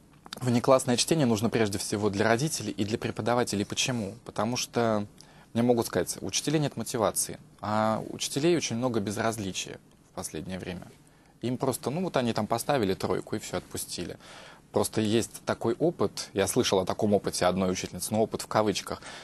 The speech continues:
Учительница математики пришла в новую школу и начала учить только отличников. А четверочников и троечников она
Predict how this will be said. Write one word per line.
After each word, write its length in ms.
Учительница 300
математики 760
пришла 320
в 80
новую 240
школу 460
и 340
начала 400
учить 300
только 260
отличников. 520
А 220
четверочников 640
и 60
троечников 540
она 480